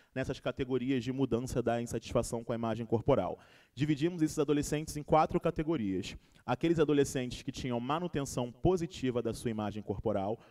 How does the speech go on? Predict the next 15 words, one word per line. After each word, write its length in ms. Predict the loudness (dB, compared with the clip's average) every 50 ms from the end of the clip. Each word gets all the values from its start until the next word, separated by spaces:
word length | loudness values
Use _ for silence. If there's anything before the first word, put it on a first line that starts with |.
| _ _
ou 160 | 4 6 6 6
seja, 420 | 4 4 4 4 4 2 0 -2
quando 260 | 0 0 -2 0 0
ele 120 | 0 0 0
iniciou 640 | -2 -4 -4 -4 0 4 4 6 6 6 4 4
e 80 | 0 2
terminou 580 | 2 4 2 4 2 4 6 6 6 6 4 2
o 100 | 2 2
estudo 420 | 2 2 0 2 2 2 4 4 0 -2
satisfeito 680 | 0 -2 -2 -2 -4 -10 -2 0 2 2 2 0 -2
com 80 | -2
a 60 | -2 -2
sua 160 | -2 -2 -4
imagem 340 | -2 -2 -2 -2 -4 -4 -8
corporal, 640 | -8 -10 -4 -2 -2 0 2 2 0 0 -2 -4